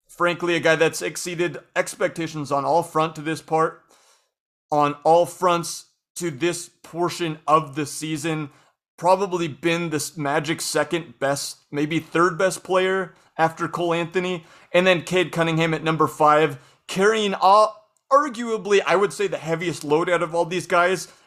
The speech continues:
and still been a very positive influence on a frankly bad Detroit Pistons team. Okay, so revisiting the, the Scotty Barnes case, we talked about the raw numbers.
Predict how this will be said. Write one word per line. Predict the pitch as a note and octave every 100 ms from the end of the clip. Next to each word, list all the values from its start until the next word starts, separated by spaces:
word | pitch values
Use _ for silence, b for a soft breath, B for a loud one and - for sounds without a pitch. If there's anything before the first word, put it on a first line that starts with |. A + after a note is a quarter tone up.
| -
and | E3+
still | D#3+ - F#3 F#3
been | D#3 E3+
a | D#3+
very | B2+ D3+ D3+
positive | - C#3+ D3 C#3 C#3+ -
influence | D3+ C#3 C#3+ C#3+ D3 C#3 -
on | C#3 C3 C3 B2 -
a |
frankly | C3 C3+ C3 C3
bad | B2+ G#2 B2 A#2+
Detroit | A#2+ - B2+ B2
Pistons | F#3 F3+ F#3 E3
team. | - F3 F3 E3 D#3+ _ _ _ _ _ _ _ _ _ b b b -
Okay, | E3
so | B2 -
revisiting | E3 E3 F#3 A3 E3 G3 F#3
the, | E3 E3 -
the | E3+ E3
Scotty | D3 - E3+ D3+
Barnes | C3+ C#3+ C#3 -
case, | C#3 A#2 A2 - _ _ _ _ _ _ _ -
we | D#3+
talked | D#3+ F#3 F3+
about | F3 F3+
the | F3+
raw | C#3+ D#3+ D#3
numbers. | D#3+ E3 G3+ G3+ E3 -